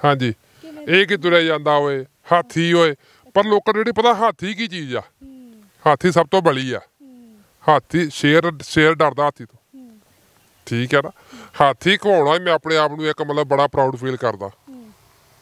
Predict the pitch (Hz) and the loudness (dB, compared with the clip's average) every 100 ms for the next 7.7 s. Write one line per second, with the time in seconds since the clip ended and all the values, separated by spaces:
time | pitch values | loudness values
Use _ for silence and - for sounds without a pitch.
0 | _ _ _ 240 226 - 120 104 - - | _ _ _ -20 -12 -6 -2 -2 -2 -12
1 | 92 76 90 98 - - - - 220 262 | -10 -12 -14 -18 -18 -20 -20 -20 -12 -6
2 | 269 247 277 254 208 226 254 226 233 226 | -2 2 2 0 -2 -2 -2 0 0 2
3 | 220 214 220 240 - 294 339 330 285 277 | 2 0 -2 -4 -2 0 0 0 2 2
4 | 269 262 240 262 254 247 240 240 269 311 | 2 -2 0 0 0 0 0 2 2 2
5 | - - - 285 277 311 277 269 269 294 | -2 -12 0 2 4 2 2 0 0 -6
6 | 294 - 285 254 247 233 208 269 311 285 | -10 -10 -6 -6 -8 -8 -4 -2 -2 -4
7 | 285 302 240 240 330 339 | -2 0 0 0 0 0